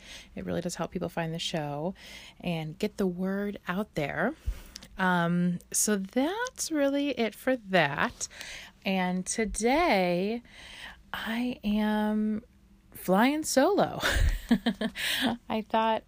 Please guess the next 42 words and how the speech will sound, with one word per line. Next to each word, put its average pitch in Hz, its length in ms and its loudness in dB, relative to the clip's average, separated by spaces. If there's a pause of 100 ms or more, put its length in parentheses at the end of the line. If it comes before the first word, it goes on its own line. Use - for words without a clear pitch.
it 202 80 -2
would 208 160 -4
be 214 80 -4
a 202 100 -2
good 196 160 -2
idea 196 540 -4
to 175 300 -4
get 185 180 -2
on 185 100 -2
here 190 260 -2
and 180 260 -2 (540)
ramble 202 440 0
for 151 240 -2
a - 20 -2
bit 151 320 -4
since 180 240 -4
I 180 60 0
haven't 196 220 0
done 226 180 0
that 139 260 -2
in 160 80 -2
a 151 60 -2
while. 135 480 0
<laughs> - 420 0 (640)
Um, 175 460 0
so 226 480 4
I 240 80 4
have 254 80 4
a 285 40 0
couple 440 240 0
different 349 280 0
things 220 340 0
that 202 120 -4
I 190 40 -2
wanna 185 200 -2
talk 170 280 -2
about 151 420 -2 (960)
that 175 400 2 (180)
keep 254 220 -2
coming 214 280 0
up 160 320 0 (580)
with 156 560 -2